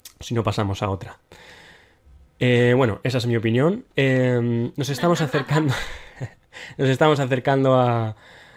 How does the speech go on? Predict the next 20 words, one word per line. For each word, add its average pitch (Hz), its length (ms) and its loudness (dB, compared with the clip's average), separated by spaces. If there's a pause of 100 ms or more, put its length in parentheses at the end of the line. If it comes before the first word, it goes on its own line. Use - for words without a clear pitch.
(160)
al 113 640 -2
final. 135 600 -2
Eh, 120 140 -2
las 110 180 -2
últimas 139 420 -2
noticias 117 560 -2
que 127 60 -6
hemos 120 180 -4
tenido, 127 300 0
bueno, 101 240 -4 (420)
hemos 180 260 0
tenido 180 280 2
un 151 80 -2
calendario, 143 840 0
em, 110 640 -2 (560)
de 120 140 -2
rodaje, 131 360 0
precisamente 131 600 -4
en 123 340 -4
Deadline, 143 580 0